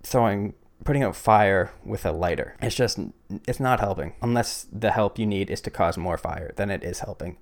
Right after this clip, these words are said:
So this, yeah, this period, this cycle I was in went on for, gosh, I want, up until covid, I wanna say. Really? I mean, it did slow down at points, but, I mean, slow down meaning I didn't always black out.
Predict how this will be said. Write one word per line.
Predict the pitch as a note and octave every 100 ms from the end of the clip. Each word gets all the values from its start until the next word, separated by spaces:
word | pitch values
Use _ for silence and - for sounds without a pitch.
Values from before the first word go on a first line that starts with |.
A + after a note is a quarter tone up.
| -
So | - A2+
this, | A2 C3 C#3 - -
yeah, | A#2
this | G2+ -
period, | - - D3+ D#3 A#2 G#2+ A#2 - - - - -
this | B2
cycle | - A#2 B2 F#2+ C#2 -
I | G2 F#2+
was | F#2
in | F2 F2+
went | G2 F#2+
on | F#2
for, | - F2+ D#2+ E2+ -
gosh, | - - -
I | B2+
want, | -
up | C3 F3+
until | D4+ - D#3 A2 G2 - - _
covid, | - E3 D3 - -
I |
wanna | F2 D#2+ D2
say. | - - - - -
Really? | B2+ C#3 D3
I | A#2+
mean, | B2+
it | A#2 A2+
did | D3 E3+
slow | - - A#2+ A2 A2 A2
down | G2+ G#2
at | D2+ - _ _ -
points, | - - G2 B2 - - - - -
but, | A2+ G#2 F#2+ - - - - -
I | G#2
mean, | A2+ G#2+ G#2 -
slow | - B2 A#2+
down | A2 G#2 G2
meaning | F#2 F2+
I | D2+
didn't | F#2+ E2 E2+
always | E2 D2 D#2
black | - F2 E2+ -
out. | F#2+ D#2 -